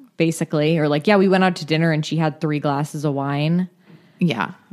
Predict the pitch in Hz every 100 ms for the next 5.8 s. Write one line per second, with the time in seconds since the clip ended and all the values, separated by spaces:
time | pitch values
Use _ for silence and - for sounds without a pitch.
0 | - - 202 202 156 110 - - - 226
1 | 226 247 240 240 240 208 202 196 - 180
2 | 170 180 170 156 175 196 196 202 185 190
3 | 185 185 165 160 165 165 165 151 151 -
4 | 170 - 165 - 165 165 160 156 160 151
5 | - 151 151 - 143 135 135